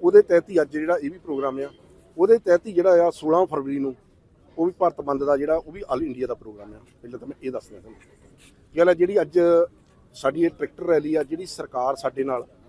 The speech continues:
ਦਿੱਲੀ ਦੀਆਂ ਬਰੂਹਾਂ ਤੇ ਬੈਠਿਆਂ ਦੇ ਨਾਲ ਵਾਅਦੇ ਕਰਕੇ ਸਾਨੂੰ ਉੱਥੋਂ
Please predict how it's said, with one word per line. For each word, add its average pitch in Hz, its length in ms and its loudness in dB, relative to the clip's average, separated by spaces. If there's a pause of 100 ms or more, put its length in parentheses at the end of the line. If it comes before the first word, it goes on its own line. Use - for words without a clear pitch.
(400)
ਦਿੱਲੀ 190 220 -4
ਦੀਆਂ 196 180 6
ਬਰੂਹਾਂ 156 260 0
ਤੇ 160 100 -6
ਬੈਠਿਆਂ 147 320 -6
ਦੇ 151 100 0
ਨਾਲ 135 200 0
ਵਾਅਦੇ 160 300 6
ਕਰਕੇ 170 320 -4
ਸਾਨੂੰ 147 320 -6
ਉੱਥੋਂ 143 280 -6